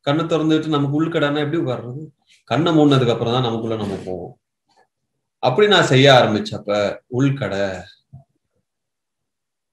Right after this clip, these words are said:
ஒரே நாள்ல, முதல் நாள்லயே எனக்குள்ள இருக்கிற அந்த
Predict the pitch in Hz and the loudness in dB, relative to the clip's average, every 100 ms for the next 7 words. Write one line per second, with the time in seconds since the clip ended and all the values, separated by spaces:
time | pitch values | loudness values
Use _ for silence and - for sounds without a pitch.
0 | _ _ _ - 110 127 156 165 120 104 | _ _ _ -14 -2 2 2 4 2 0
1 | 92 98 107 139 143 120 104 95 92 98 | -2 -4 0 0 0 -2 -6 -10 -14 -16
2 | - _ _ _ _ _ _ _ _ _ | -18 _ _ _ _ _ _ _ _ _
3 | _ - 101 107 120 160 151 127 107 98 | _ -10 -8 -2 2 4 4 2 -2 -2
4 | 92 - | -4 -8